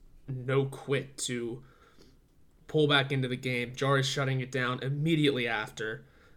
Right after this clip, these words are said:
And it's a hell of a thing to see. And yeah, it makes it feel like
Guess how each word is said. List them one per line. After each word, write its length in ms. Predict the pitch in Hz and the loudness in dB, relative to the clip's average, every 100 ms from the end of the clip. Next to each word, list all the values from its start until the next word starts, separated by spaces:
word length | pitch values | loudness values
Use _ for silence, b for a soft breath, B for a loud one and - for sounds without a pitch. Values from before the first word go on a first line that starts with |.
| b - - | b -16 -8
And 480 | 127 123 123 120 131 - _ _ _ - - _ _ - | -6 -4 -6 -8 -12 -18 _ _ _ -20 -20 _ _ -2
it's 160 | 156 | 0
a 60 | 175 | 4
hell 160 | 151 165 | 6 6
of 60 | |
a 40 | 143 | 4
thing 180 | 156 143 | 2 0
to 60 | |
see. 240 | 131 147 147 | 0 0 2
And 80 | 135 | 2
yeah, 180 | 143 | 2
it 160 | 131 - - - | 0 -4 -16 -2
makes 240 | 147 143 | 0 0
it 220 | 135 - - | -2 -6 -6
feel 240 | 131 147 | 0 2
like 420 | 143 131 131 - | 2 0 -4 -10